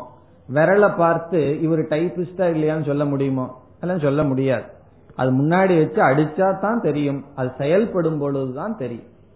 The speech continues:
அதனால ஒருவருடைய கையை பார்த்து அவர் கையில் இருக்கிற சக்தி நமக்கு தெரியாது. அப்படி கண்ணுக்கு தெரியாத கையில் இருக்கின்ற சக்தி கர்மேந்திரியம். பிறகு மூன்றாவது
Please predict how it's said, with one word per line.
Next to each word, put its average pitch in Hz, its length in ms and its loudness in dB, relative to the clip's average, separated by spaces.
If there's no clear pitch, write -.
அதனால 170 320 0
ஒருவருடைய 156 580 4
கையை 175 360 4
பார்த்து 151 720 2
அவர் 151 360 4
கையில் 175 380 4
இருக்கிற 143 400 0
சக்தி 147 480 -4
நமக்கு 127 460 -6
தெரியாது. 131 460 -4
அப்படி 180 360 -2
கண்ணுக்கு 196 720 -2
தெரியாத 170 960 2
கையில் 190 460 4
இருக்கின்ற 143 720 2
சக்தி - 640 -4
கர்மேந்திரியம். 135 960 0
பிறகு 175 340 2
மூன்றாவது 165 1040 0